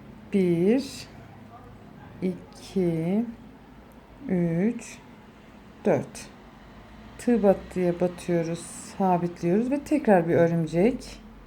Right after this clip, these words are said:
Kameramızı salladık.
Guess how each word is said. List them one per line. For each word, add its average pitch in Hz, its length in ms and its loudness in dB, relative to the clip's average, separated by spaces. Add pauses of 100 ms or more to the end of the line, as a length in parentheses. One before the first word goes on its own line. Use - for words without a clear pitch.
(2250)
Kameramızı 175 600 -2
salladık. 165 840 -4